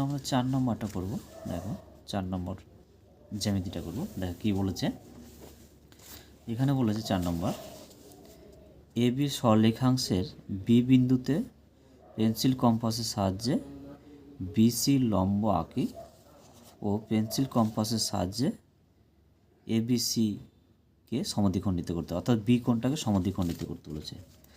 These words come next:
তাহলে আমাদের দেখো আগে একটা, একটা সরল রেখা নিতে বলেছে। তাহলে দেখো আমরা একটা সরল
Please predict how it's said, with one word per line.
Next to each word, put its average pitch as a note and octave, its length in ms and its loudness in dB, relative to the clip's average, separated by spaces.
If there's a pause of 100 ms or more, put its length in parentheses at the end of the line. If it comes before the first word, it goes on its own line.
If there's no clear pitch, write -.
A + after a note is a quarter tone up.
(280)
তাহলে G#2+ 160 -2
আমাদের A#2 340 2
দেখো A2 280 -2 (360)
আগে F#2+ 220 -4
একটা, - 220 -6 (1500)
একটা A#2+ 140 -6
সরল A#2+ 400 2
রেখা B2 180 0
নিতে B2+ 220 0
বলেছে। A#2+ 300 -2 (1300)
তাহলে G#2 200 -2 (120)
দেখো G#2 220 -4
আমরা G#2 280 0 (1600)
একটা G2 240 -6
সরল G#2 340 -2